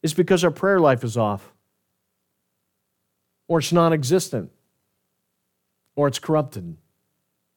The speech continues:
Listen, selfishness hinders effective prayer.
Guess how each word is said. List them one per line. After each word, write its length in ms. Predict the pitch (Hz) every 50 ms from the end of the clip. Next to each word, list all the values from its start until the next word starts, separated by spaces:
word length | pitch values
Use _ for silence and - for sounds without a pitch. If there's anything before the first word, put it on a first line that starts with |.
| _ _ _ _ _ _ _ _ _ _ _ _ _ _ _ _ _ _ _ _ _ _
Listen, 280 | 165 170 165 - 147 113
selfishness 720 | - - 180 180 190 185 - 156 - - 151 139 123 -
hinders 640 | - - - 190 190 180 139 123 113 110 110 104 - - _
effective 460 | - 113 - 143 127 117 - 107 98
prayer. 300 | _ - 123 107 85 -